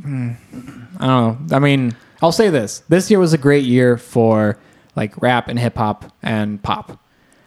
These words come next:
Uh, not a great year for, for rock or anything like that. Uh, yeah, I think we can officially say rock's dead.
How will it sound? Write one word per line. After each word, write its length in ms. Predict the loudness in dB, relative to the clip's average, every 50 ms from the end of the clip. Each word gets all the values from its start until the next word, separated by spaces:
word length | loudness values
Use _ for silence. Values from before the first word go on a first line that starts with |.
| _ _ _ _ _ _ _ -6
Uh, 520 | -4 -2 0 0 0 0 0 -2 -2 -4 -4
not 240 | -2 0 0 2 2
a 60 | 2
great 220 | 2 2 2 2
year 200 | 2 2 2 0
for, 560 | 0 -2 -2 0 0 2 2 2 0 0 -2 -2
for 180 | -2 -2 -2 -2
rock 320 | -2 -4 -4 -6 -4 -4
or 80 | -4 -4
anything 260 | -4 -4 -4 -4 -6
like 140 | -6 -6 -6
that. 280 | -6 -8 -8 -10 -14 _ -14
Uh, 760 | -10 -8 -8 -6 -8 -8 -10 -12 -14 -12 -12 -10 -10 -10 -10 -8
yeah, 160 | -6 -6 -4
I 40 | -4
think 160 | -2 0 0
we 100 | 2 2
can 100 | 0 0
officially 300 | 0 0 -2 0 -2 -2
say 180 | 0 0 0 0
rock's 280 | -2 -4 -4 -8 -10
dead. 280 | -10 -12 -10 -10 -12